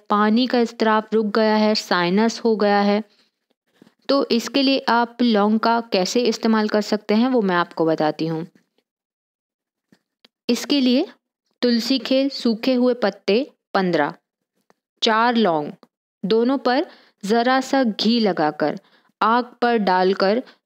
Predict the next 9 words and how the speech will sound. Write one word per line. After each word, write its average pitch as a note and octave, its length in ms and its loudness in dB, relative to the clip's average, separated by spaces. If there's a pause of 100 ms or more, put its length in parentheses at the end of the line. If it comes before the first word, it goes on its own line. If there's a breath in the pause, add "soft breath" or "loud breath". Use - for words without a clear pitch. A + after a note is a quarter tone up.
(100)
धुआं G#3+ 380 2
जो B3+ 140 2
है A#3 160 2
ना A#3+ 220 0 (500 soft breath)
वो B3+ 200 2
नाक G#3 420 2
से B3 260 0
सूंघे E3 440 0
दोस्तों। D3 420 -4